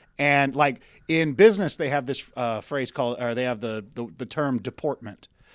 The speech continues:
Deportment means how you, the perception you're giving off, you know, uh, like, for example, if I walk into an office and I see, uh, five desks in that office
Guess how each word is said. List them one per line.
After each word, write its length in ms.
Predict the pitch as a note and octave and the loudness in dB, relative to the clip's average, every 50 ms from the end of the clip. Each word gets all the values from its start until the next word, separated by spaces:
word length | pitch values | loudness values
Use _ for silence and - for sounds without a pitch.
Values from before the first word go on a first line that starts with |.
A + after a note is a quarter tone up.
| - - - - | -20 -14 -8 -4
Deportment 540 | E3 D#3 - F#3 G3+ G#3+ G#3+ G3+ G3+ A3 | -4 0 4 6 6 6 6 2 -4 -4
means 440 | E3 E3 D#3+ D#3 D#3 D3+ D3+ C3+ - - - - | -2 -2 0 2 2 2 0 -2 -4 -8 -14 -10
how 220 | - C#3+ E3 F3 | -2 2 4 4
you, 180 | F3+ E3+ E3+ F3 | 4 4 0 -2
the 180 | F3 - D3+ D3 | -2 0 -2 -2
perception 680 | - D#3+ D3+ - - - F#3+ F#3 - - - F3 D#3 | 0 -2 -2 0 2 2 2 2 0 -2 -2 0 2
you're 160 | C#3+ C#3 C#3+ | 2 2 2
giving 360 | A#2 C3 C3+ B2 C3 C3 B2+ B2 | 2 2 0 0 2 2 2 2
off, 380 | B2 B2 B2 B2 A#2 - - - - - - _ _ - - | 2 2 2 2 0 -2 -6 -20 -20 -20 -20 _ _ -12 -6
you 140 | C3+ C#3 C3+ | -4 -2 0
know, 240 | B2+ A#2+ A#2+ A#2+ B2 | 2 2 2 0 0
uh, 500 | - - C#3 C3+ C3+ C3 C3 B2+ B2+ B2+ | 0 0 2 4 4 4 2 2 0 0
like, 220 | - D3 D3 C#3+ - | 0 0 0 0 0
for 120 | - E3+ | -2 -4
example, 380 | C#3+ B2 E3 D#3 D3 - A#2 B2 | -2 0 0 0 0 0 -2 -4
if 100 | A#2+ - | 0 0
I 100 | G3 A3 | 2 4
walk 260 | A3+ G#3+ G3 F#3 - | 6 6 4 4 4
into 240 | F#3+ F3 D#3 D3 C#3 | 0 0 0 2 2
an 60 | B2+ | 2
office 560 | B2+ C3 C3 B2 - - A#2 - - - - - - - - - | 2 2 2 0 0 -4 -8 -8 -8 -8 -10 -12 -18 -20 -12 -6
and 160 | - C#3 C3 | -4 -2 0
I 160 | C3 C3 D3 D#3 | 2 2 2 2
see, 720 | D3 - - D3+ D3 C#3 C#3 C#3 C#3 C#3 C3+ C3+ B2+ - _ _ _ _ _ _ _ _ - | 2 0 0 0 0 0 0 0 0 0 0 -2 -2 -6 _ _ _ _ _ _ _ _ -4
uh, 400 | C#3 C3 B2+ B2 B2 A#2+ B2 B2 - _ _ | -2 0 0 2 0 0 -2 -2 -6 _ _
five 380 | - - F3 D#3+ E3 E3 D3+ A2 | -8 -2 2 4 6 6 4 4
desks 480 | D3 C#3 C3 A#2+ - - - - - - | 2 0 0 0 -2 -4 -4 -4 -4 -2
in 160 | C#3 C3+ B2+ | -2 0 0
that 180 | B2 A#2+ A#2+ | 2 2 2
office 480 | A#2 B2+ B2+ A#2 - C3 A#2 A2 - - | 2 2 0 0 -2 -4 -6 -6 -6 -6